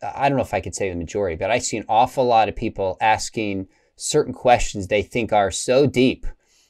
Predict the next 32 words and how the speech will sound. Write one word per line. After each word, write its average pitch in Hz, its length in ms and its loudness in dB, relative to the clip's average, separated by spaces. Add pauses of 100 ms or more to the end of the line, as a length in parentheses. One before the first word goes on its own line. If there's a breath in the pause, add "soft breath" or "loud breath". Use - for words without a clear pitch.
(120)
on 113 220 0
TikTok 110 560 2
to 107 180 -4
encourage 117 540 -2
a 107 60 -4
kind 120 240 -2
of 98 40 -4
deconstruction. 107 880 -2
And 110 120 -6
I'm 107 180 -2
like, 104 460 -2 (420)
"How 196 340 2
is 131 180 0
this 123 200 -4
the 113 100 -6
first - 420 -4
time 120 220 0
you've 104 180 -4
thought 139 320 2
of 92 120 -6
this?" - 380 -10
And 113 140 -4
this 156 140 -2
question 147 460 -2
reveals 113 420 0
to - 80 -6
me 104 120 -4
you 120 120 -2
don't 139 260 -4
understand 127 720 -4
the 104 100 0
atonement. 85 680 -10